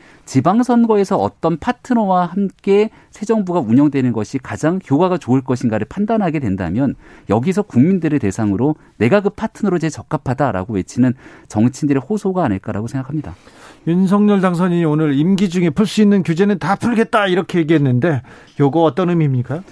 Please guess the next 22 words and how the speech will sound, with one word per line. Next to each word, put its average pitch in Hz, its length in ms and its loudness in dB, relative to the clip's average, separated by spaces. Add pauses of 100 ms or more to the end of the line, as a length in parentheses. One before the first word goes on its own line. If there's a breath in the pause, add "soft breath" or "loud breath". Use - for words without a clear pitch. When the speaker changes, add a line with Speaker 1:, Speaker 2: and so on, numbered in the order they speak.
(400 loud breath)
Speaker 1:
어, 160 160 -2
경제를 180 1160 2
발전시키고 151 880 -4
특히 - 180 -10
지역에 190 440 0
가서 135 180 0
이제 113 120 -2
한 147 120 0
말로 139 240 2
볼 101 160 -4
수 117 200 -8
있을 110 240 -6
텐데요. 120 480 -4
Speaker 2:
네. 156 140 2 (380 loud breath)
Speaker 1:
어, 117 760 -2
특히 175 380 -4
전북 143 400 -2
지역, 113 380 -2
전남 131 320 2
지역에서도 113 560 -4
그동안 110 420 -4
민주당이 135 760 0